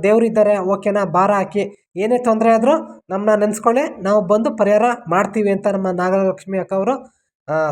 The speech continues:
ತುಂಬ ವರ್ಣನೆಯನ್ನು ಮಾಡ್ತಾರೆ ಫ್ರೆಂಡ್ಸ್, ಓಕೆನಾ? ಜನಗಳಲ್ಲಷ್ಟೇ, ಟಿ ವಿ ನೈನ್‌ಗಳಲ್ಲೇ ಆಗಿರ್ಬೋದು, ಎ-, ಎಲ್ಲೇ ಆಗಿರ್ಬೋದು, ಪಬ್ಲಿಕ್ಕಲ್ಲಿ ಮಾತಾಡ್ಬೇಕಾದ್ರೆ ಅವ್ರ ಶೈಲಿ ನೋಡಿದ್ದೀರಾ?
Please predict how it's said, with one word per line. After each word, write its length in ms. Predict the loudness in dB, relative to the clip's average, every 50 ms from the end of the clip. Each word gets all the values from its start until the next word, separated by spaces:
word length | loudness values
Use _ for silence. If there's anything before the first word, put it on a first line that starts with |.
| -4 -2
ತುಂಬ 220 | -2 0 2 4
ವರ್ಣನೆಯನ್ನು 960 | 4 6 6 6 6 6 6 6 6 4 4 2 0 -2 -2 -4 -10 -20 _ _ -4
ಮಾಡ್ತಾರೆ 400 | -2 -2 -2 0 0 0 0 2
ಫ್ರೆಂಡ್ಸ್, 340 | 2 0 0 0 -2 -6
ಓಕೆನಾ? 440 | -4 -2 -2 -2 0 0 0 0 0 0 -2 -4 -8 -20 -20 -20 _ -2
ಜನಗಳಲ್ಲಷ್ಟೇ, 720 | 2 2 4 4 4 4 4 4 2 0 0 0 2 2
ಟಿ 220 | 2 2 0 0 2
ವಿ 100 | 2 2
ನೈನ್‌ಗಳಲ್ಲೇ 460 | 2 2 0 2 2 2 2 2 2
ಆಗಿರ್ಬೋದು, 360 | 2 2 0 0 -2 0 0
ಎ-, 340 | 0 0 2 2 0 -2 -2 -4
ಎಲ್ಲೇ 240 | -4 0 2 4 4
ಆಗಿರ್ಬೋದು, 380 | 4 4 2 0 -2 -2 -2 0
ಪಬ್ಲಿಕ್ಕಲ್ಲಿ 880 | 0 0 0 0 0 0 0 2 2 2 0 -2 -4 -10 -18 -14 -6 -2
ಮಾತಾಡ್ಬೇಕಾದ್ರೆ 540 | 0 2 4 4 4 4 2 0 2 4 4
ಅವ್ರ 120 | 4 4
ಶೈಲಿ 300 | 2 2 2 2 2 2
ನೋಡಿದ್ದೀರಾ? 500 | 2 2 2 4 4 4 4 4 4 4